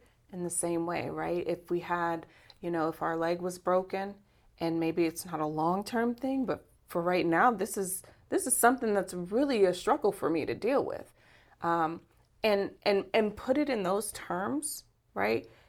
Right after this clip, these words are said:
If we would do the same for our physical body, why not for our mental health, right? And our mental health impacts all of our body, right? If I'm not functioning properly mentally, then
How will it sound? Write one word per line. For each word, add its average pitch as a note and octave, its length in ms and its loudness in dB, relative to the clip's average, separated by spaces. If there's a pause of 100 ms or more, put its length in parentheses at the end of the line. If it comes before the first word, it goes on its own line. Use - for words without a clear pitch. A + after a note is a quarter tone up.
(120)
If G#3 100 0
we B3 140 -2
would B3 140 -4
do C4 140 -4
the - 100 -10
same C4 280 -2
for G#3+ 240 -4
our F3 160 -2 (260)
physical B3+ 440 -2
body, C#4 480 -4 (400)
why F#3+ 140 -2
not F#3 220 -4
for D#3 100 -4
our C3 60 -2
mental E3+ 420 -10 (800)
health, - 420 -12 (120)
right? F#3 320 -2 (320)
And A3+ 120 0
our B3 80 8
mental B3+ 320 2
health G#3 200 0
impacts F3 540 -6 (840)
all E3+ 180 4
of D#3 100 -4
our C3+ 100 -4
body, - 440 -6 (320)
right? F3+ 340 0
If F#3+ 140 -2
I'm G3+ 220 4
not C4+ 240 -2
functioning G#3 460 -6
properly F3+ 520 -6
mentally, F3 580 -6 (500)
then F3 300 -2